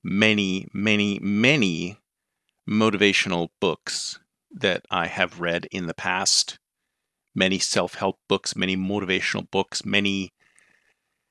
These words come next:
change your one thing, change your life books. And I, I tell you, I've read so many of them, I completely forget which one this came from. I really should take better notes. But anyway, if anyone has read this book, then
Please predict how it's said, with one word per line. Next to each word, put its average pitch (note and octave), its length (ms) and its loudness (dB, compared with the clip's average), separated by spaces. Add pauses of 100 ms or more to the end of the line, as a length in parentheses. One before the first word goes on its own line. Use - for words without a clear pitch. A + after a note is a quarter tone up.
(160)
change D3+ 440 8
your C#3+ 160 6
one C#3+ 280 6
thing, D3 640 4
change D3 340 4
your C#3+ 120 8
life C#3 520 6
books. - 480 2 (1700)
And C#3 140 8
I, C3 180 4 (1300)
I A#2 60 4
tell B2+ 180 4
you, G2+ 100 8
I've G2+ 120 0
read A2+ 120 2
so - 120 0
many G#2+ 180 2
of G2+ 80 2
them, G#2+ 180 2
I F2+ 120 -4
completely G#2+ 500 -6
forget F2+ 320 -4
which - 220 -8
one F2+ 140 -4
this - 120 -8
came - 220 -10
from. - 160 -10 (340)
I - 60 4
really F#3+ 240 4
should - 180 0
take - 220 -4
better F2+ 180 0
notes. - 380 -4 (1200)
But E3+ 100 8
anyway, C3 320 8
if - 120 2
anyone G#3 260 4
has A2+ 160 6
read A2+ 180 6
this G2 140 -2
book, - 280 -4
then A#2 300 0